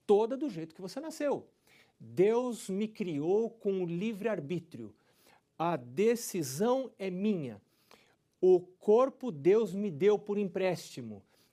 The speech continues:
É dele se eu reconhecer que é dele.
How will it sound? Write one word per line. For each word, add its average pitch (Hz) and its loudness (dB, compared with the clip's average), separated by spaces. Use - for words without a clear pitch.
É 196 2
dele 170 0
se - -2
eu 220 2
reconhecer 170 -4
que 233 -4
é 165 0
dele. 113 -10